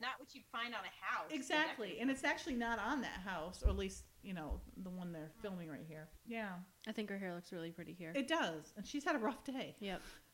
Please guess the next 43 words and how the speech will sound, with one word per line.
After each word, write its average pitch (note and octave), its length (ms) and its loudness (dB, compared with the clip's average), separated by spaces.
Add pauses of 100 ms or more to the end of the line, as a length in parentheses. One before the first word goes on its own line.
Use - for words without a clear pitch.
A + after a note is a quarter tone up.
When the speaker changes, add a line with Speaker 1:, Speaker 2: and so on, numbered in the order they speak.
(140)
Speaker 2:
<laughs> C#4+ 40 4 (1600)
So A#3+ 360 4 (240)
she - 180 -2
comes B3+ 260 4
out, G#3+ 360 6
and F#3 180 -2
then E3+ 340 -4
Lee G3+ 160 -2
scares E3+ 500 0
her, D#3 100 -2
of D3+ 160 -8
course. D#3 300 -4
And F#3+ 80 -8
he's F3 100 -6
like, E3+ 160 -2
"Are E3 40 -2
you A3+ 160 0
all A#3+ 120 2
right?" A#3+ 340 0 (160)
She's - 220 -8
like, G#3 160 0
"Yes, C4 200 2
the A#3+ 80 0
man A#3 260 6
in C4+ 60 6
the A#3 80 4
closet A#3+ 500 2
holding A#3 260 0
it. G#3+ 200 -4
There A3+ 120 -2
was A3 100 -2
a G#3 60 -2
man A3 160 2
in B3+ 60 2
the A#3 100 2
closet G#3+ 320 -2
holding G#3 240 -4
a - 40 -2
knife." F#3+ 380 -4 (140)
And F#3+ 80 -4
he's F3 100 -4
like, D#3+ 180 -4
"And?" G3+ 440 2